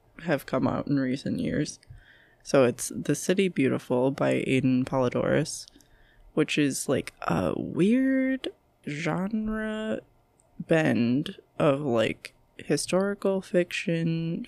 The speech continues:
fantasy, horror, mystery. <laughs> And it includes, like, a bunch of Jewish folklore, which is really interesting. I learned a lot.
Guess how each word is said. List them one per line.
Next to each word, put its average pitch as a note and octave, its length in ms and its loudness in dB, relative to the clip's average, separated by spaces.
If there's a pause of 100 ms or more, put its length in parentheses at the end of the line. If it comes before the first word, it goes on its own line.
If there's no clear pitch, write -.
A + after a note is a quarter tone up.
(120)
fantasy, C#3+ 1040 0 (440)
horror, B2 840 4 (260)
mystery. B2 1000 4
<laughs> - 60 -6 (1200)
And F3 520 12 (100)
it E3 220 12
includes, D3+ 580 6
like, B2 260 2
a C#3+ 120 6
bunch C3 320 0
of C#3+ 180 -4
Jewish B2+ 420 -2
folklore, G#3 840 2 (580)
which F3 200 0
is E3 160 0
really D#3 240 4
interesting. A3 600 0
I D3+ 120 4
learned C#3 320 4
a C3 80 6
lot. B2 400 4